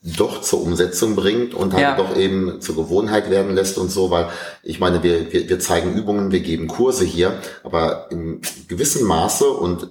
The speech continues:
Speaker 1: mir ist aufgefallen, das ist im Laufe der Jahre bei mir immer mehr geworden,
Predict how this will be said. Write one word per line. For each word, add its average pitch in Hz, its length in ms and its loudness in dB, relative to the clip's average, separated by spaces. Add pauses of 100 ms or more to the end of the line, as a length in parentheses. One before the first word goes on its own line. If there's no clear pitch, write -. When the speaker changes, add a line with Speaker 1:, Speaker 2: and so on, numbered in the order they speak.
(320)
Speaker 1:
mir 95 360 -2
ist - 120 -2
aufgefallen, 104 440 0
das 98 120 -4
ist - 100 -4
im 98 100 0
Laufe 92 220 0
der 98 80 4
Jahre 98 320 2
bei 87 140 0
mir 90 120 0
immer 104 160 2
mehr 104 220 4
geworden, 92 440 0